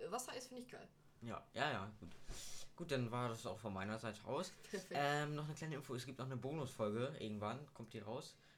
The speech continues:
Speaker 2: Vielleicht kommt die auch schon direkt an dem Tag raus, weiß ich nicht.
Speaker 1: Müssen wir mal gucken, ob wir die uncut machen. Auf jeden Fall nehmen wir das an meinem Geburtstag auf, nämlich am Sonntag. Das, ähm, ja, es wird lustig.
Speaker 2: Ach so, doch nicht am Samstag?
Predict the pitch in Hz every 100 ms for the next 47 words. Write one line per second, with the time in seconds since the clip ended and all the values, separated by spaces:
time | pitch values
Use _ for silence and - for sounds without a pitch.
0 | - 123 120 127 113 107 117 104 113 -
1 | 98 92 104 - 107 123 - - 101 -
2 | 185 185 180 185 185 175 - 190 - 185
3 | 202 - 180 240 - - 190 247 269 262
4 | 240 240 247 269 240 220 226 226 220 -
5 | 220 - 202 196 185 277 - - 240 226
6 | 185 - 180 175 170 175 214 - 233 -
7 | - - - - - - - - 196 202
8 | 202 - - 190 196 190 185 185 180 180
9 | 180 170 - - - - 220 233 233 214
10 | 202 175 - - - - - 120 131 113
11 | 110 101 95 98 98 127